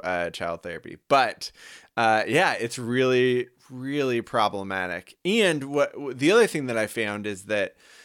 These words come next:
um, as I've learned about, like, here's a picture of secure attachment, and you even hear some of the, like, neurobiology around secure attachment, um, that I also find parallels for that in scripture as well. So I think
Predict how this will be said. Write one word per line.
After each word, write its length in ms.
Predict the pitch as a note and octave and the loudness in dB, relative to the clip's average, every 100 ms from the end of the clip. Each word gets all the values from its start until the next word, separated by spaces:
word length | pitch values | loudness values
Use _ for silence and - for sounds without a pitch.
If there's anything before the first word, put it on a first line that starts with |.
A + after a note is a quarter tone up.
| _ - | _ -6
um, 360 | A2+ G#2+ G#2+ G#2+ | -4 -4 -6 0
as 160 | C3 | 2
I've 160 | C3 A2+ | 2 0
learned 260 | A#2+ B2+ A#2+ | -4 -6 -2
about, 240 | A2 F2 | 0 0
like, 200 | G#2 - | -4 -6
here's 420 | - E3 F3 D3 | -2 2 2 2
a 160 | D#3 A#2+ | -4 -6
picture 540 | - A#2 - - A#2 | -4 -6 -6 -4 -2
of 100 | G#2+ | -4
secure 420 | - A2 - A2 | -8 -10 -4 -4
attachment, 720 | G2+ G#2+ F#2 G2+ C3 C#3 - _ _ _ _ _ - A#2+ | -4 -4 -4 -4 -10 -12 -14 _ _ _ _ _ -14 -8
and 120 | B2 | -6
you 200 | B2 B2 | -6 -6
even 300 | B2+ A2+ A2+ | -6 -4 -6
hear 180 | A#2 A2 | -6 -6
some 180 | A#2+ A2 | -6 -8
of 60 | |
the, 80 | G#2 | -6
like, 140 | G2+ | -6
neurobiology 1200 | G2+ G2+ G#2 G2+ F#2+ F#2+ E2+ F#2+ G#2+ B2 C3 C3 B2+ - - - _ - | -6 -8 -6 -6 -2 0 2 0 0 -4 -6 -8 -12 -20 -20 -20 _ -6
around 400 | B2+ B2+ B2+ B2 | -4 -4 -6 -8
secure 360 | C3+ A#2+ B2+ B2+ | -12 -6 -4 -4
attachment, 720 | C3 A#2+ A#2+ - B2 B2 - _ _ - _ _ | -2 -4 -4 -8 -10 -10 -14 _ _ -20 _ _
um, 640 | G#2+ G#2 G2+ F#2+ F#2 F#2 _ | -4 -2 -4 -6 -10 -16 _
that 260 | G#2 A#2 A2+ | -4 2 4
I 140 | A2 | 4
also 340 | A2+ A2 B2+ A2+ | 2 0 -2 -4
find 400 | - A2 G#2+ G2+ | -2 -4 -4 -8
parallels 720 | - G#2+ G#2+ G#2 G2+ G2+ - | -4 -2 0 0 -2 -4 -6
for 240 | - F#2+ | -10 -8
that 320 | F2+ G#2+ A#2+ | 0 0 0
in 180 | G2+ F#2+ | -8 -12
scripture 680 | F2+ - - F#2 - - G#2+ | -14 -16 -8 -8 -8 -10 -10
as 140 | F#2 F#2 | -10 -6
well. 340 | F#2 D#2+ - | -6 -6 -10
So 180 | - G2+ | -10 -10
I 60 | |
think 340 | F#2 G#2+ G2 | -10 -14 -16